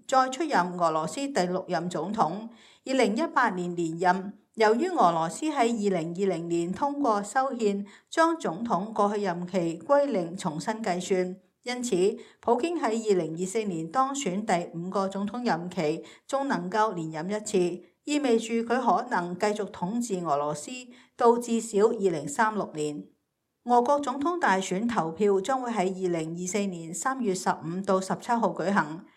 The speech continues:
普京今年十一月已經限制媒體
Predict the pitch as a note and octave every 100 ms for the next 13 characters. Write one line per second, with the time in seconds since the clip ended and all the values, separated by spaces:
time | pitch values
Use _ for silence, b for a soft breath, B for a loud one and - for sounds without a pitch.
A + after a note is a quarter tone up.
0 | B B - G#3 B3 C4 B3+ B3+ A#3+ E3+
1 | E3 F#3+ A3 G3+ F3+ F3+ B B A3 A#3
2 | D4+ D4+ D4 B - A#3+ A#3 A#3+ A#3 A#3+
3 | F3 E3+ E3+ E3+ A3+